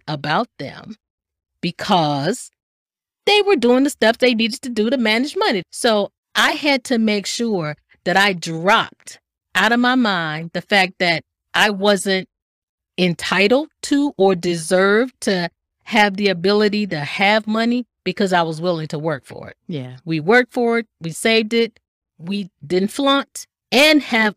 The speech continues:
Speaker 1: always been willing to share and share the knowledge on how to be able to get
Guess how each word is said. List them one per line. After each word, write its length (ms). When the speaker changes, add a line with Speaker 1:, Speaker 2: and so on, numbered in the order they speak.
Speaker 1:
always 460
been 220
willing 320
to 120
share 580
and 260
share 300
the 120
knowledge 720
on 180
how 520
to 140
be 240
able 480
to 200
get 520